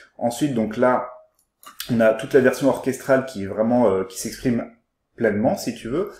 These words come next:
Et, euh, ce que j'ai fait en petit bonus, c'est que la fin que je viens de te faire écouter ici avec la partie vocale, je la répète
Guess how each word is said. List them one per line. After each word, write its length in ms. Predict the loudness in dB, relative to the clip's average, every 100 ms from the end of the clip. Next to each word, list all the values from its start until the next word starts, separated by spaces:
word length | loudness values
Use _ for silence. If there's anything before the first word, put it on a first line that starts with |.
| -20 -20 _
Et, 320 | 2 2 4
euh, 540 | 4 6 6 6 4 2
ce 100 | 0
que 120 | 0
j'ai 140 | 0
fait 240 | 2 2 2
en 100 | 0
petit 160 | -2 -2
bonus, 460 | 0 2 0 -6
c'est 180 | -10 -4
que 80 | 2
la 220 | 4 4
fin 420 | 4 0 0 0 -8 _ _ -10
que 80 |
je 60 | -6
viens 100 | -4
de 60 | -4
te 80 |
faire 180 | 0 2
écouter 480 | 2 0 0 0 0
ici 380 | -6 -4 -4 -4
avec 260 | -2 -2 0
la 100 | -2
partie 260 | -4 -6
vocale, 640 | -6 -4 2 2 2 -2 -8 -14 -14 -8
je 160 | 2
la 140 | 4 4
répète 440 | 2 2 0 -2